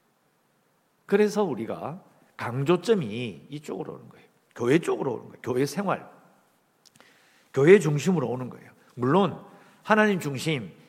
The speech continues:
교회 중심, 말씀 중심, 그게 틀렸다는 게 아니에요. 어느 쪽으로 더 강조점이 가느냐의 차이가 있는 거예요. 하나님께서는 분명히 그 아들을 세상에 보내셨고 그 세상에 예수님께서 우리를 보내신다고 분명히 말씀하셨거든요.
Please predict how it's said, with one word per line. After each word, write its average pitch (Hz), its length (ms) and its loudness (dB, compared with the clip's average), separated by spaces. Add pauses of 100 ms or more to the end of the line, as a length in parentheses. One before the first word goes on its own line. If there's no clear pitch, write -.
(240)
교회 135 240 4
중심, 131 520 -6 (300)
말씀 139 380 0
중심, 160 460 -4 (420)
그게 175 180 -4
틀렸다는 180 680 4
게 - 80 -14
아니에요. - 180 -20 (420)
어느 135 300 6
쪽으로 202 360 6
더 113 140 -4
강조점이 185 720 -2
가느냐의 110 520 -4
차이가 95 300 -8
있는 90 220 -14
거예요. - 180 -20 (1900)
하나님께서는 185 540 4
분명히 135 300 -2
그 135 120 2
아들을 143 300 0
세상에 139 380 -6
보내셨고 107 800 -16 (220)
그 135 100 -6
세상에 143 460 -4
예수님께서 117 540 -8
우리를 110 580 -4
보내신다고 110 520 -10
분명히 247 360 -4
말씀하셨거든요. 104 720 -10